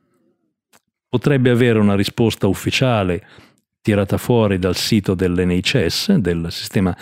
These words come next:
Sanitario Nazionale, oppure potrebbe avere una risposta basata su una ricerca internet qualsivoglia. E noi sappiamo benissimo che determinati gruppi di lunatici,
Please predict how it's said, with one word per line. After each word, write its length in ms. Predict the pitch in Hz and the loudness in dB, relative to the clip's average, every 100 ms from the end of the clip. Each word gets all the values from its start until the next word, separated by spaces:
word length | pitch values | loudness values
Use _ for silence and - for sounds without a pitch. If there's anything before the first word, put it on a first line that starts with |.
| - - | -14 -14
Sanitario 540 | - 107 98 101 90 82 | -4 0 0 0 0 0
Nazionale, 760 | 82 - 170 127 76 90 156 _ _ _ _ - - - - - | 0 2 4 4 2 0 -2 _ _ _ _ -20 -20 -20 -20 -4
oppure 540 | 175 - 107 101 147 | -4 2 4 4 4
potrebbe 400 | 180 143 123 120 | 2 2 4 4
avere 300 | 131 135 113 | 6 4 4
una 160 | 101 135 | 4 4
risposta 680 | 185 - 110 95 - 160 | 2 2 2 2 0 2
basata 520 | 180 160 113 92 - 170 | 4 2 2 0 2 0
su 460 | - 117 113 - _ _ _ | 2 4 4 2 _ _ _
una 260 | 147 143 139 | 2 4 4
ricerca 560 | 165 - 110 98 - | 2 2 2 0 0
internet 640 | 117 95 90 - 104 123 - | 2 2 0 0 2 0 0
qualsivoglia. 880 | 113 90 - 113 85 76 76 78 - _ _ - - - | 0 0 0 -2 -2 -4 -6 -8 -10 _ _ -12 -10 -8
E 120 | - 104 | 0 2
noi 160 | 95 | 2
sappiamo 460 | - 98 98 90 92 | 0 -2 -2 0 2
benissimo 880 | 156 104 82 - 90 87 104 113 _ - | 4 2 0 -4 -2 0 0 -4 _ -8
che 220 | 110 92 | -4 0
determinati 800 | 98 - 110 104 110 135 - 104 | -2 0 0 2 4 2 2 2
gruppi 500 | 107 123 - 104 92 | 4 4 2 -2 0
di 180 | 104 101 | 2 2
lunatici, 840 | 95 101 110 92 101 - - 80 | 2 2 0 -2 -2 -2 -2 -4